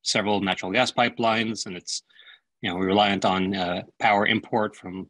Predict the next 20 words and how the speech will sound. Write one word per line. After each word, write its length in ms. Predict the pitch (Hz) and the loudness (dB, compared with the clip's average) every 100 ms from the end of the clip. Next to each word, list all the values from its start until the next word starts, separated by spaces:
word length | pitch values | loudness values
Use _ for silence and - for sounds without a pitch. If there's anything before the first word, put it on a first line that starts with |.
| - | -6
Canada 420 | 107 98 95 95 | -2 0 0 0
and 220 | 90 87 - _ _ _ _ | -2 -6 -10 _ _ _ _
New 80 | 95 | 0
York. 380 | 107 113 107 - _ _ _ _ _ _ | 2 2 0 -6 _ _ _ _ _ _
And 160 | - 95 | -12 -4
so 200 | 113 104 | -2 0
I 80 | 110 | 2
guess 140 | 110 127 | 2 2
my 120 | 120 | 2
question 440 | - 117 - 110 | 2 0 0 -4
is, 300 | 104 95 - _ - _ _ | -4 -6 -8 _ -20 _ _
um, 400 | - 101 101 95 92 _ _ _ _ _ _ _ _ - - - | -8 -4 -4 -6 -10 _ _ _ _ _ _ _ _ -20 -12 -12
g-, 100 | - _ - _ - | -12 _ -14 _ -2
given 220 | 151 156 | 2 4
those 180 | 135 113 | 4 4
lack 260 | 117 120 | 2 0
of 80 | 110 | -2
energy 340 | 117 110 104 95 | -4 -4 -4 -2
resources, 600 | 104 104 104 92 107 95 - | -4 -4 -8 -10 -8 -8 -8
uh, 300 | 104 95 98 | -6 -6 -6